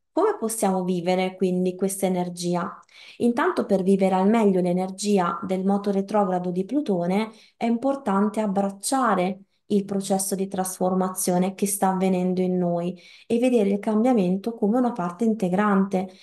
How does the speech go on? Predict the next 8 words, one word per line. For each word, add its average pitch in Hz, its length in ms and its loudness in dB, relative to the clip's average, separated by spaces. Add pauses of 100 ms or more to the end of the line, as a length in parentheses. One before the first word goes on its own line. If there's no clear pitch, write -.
(100)
della 196 220 4
nostra 190 320 0
crescita 190 440 -2
personale. 180 800 -2 (320)
Quindi 214 540 2
è - 80 -4
importante 233 1300 0 (120)
aprirci 202 1040 -2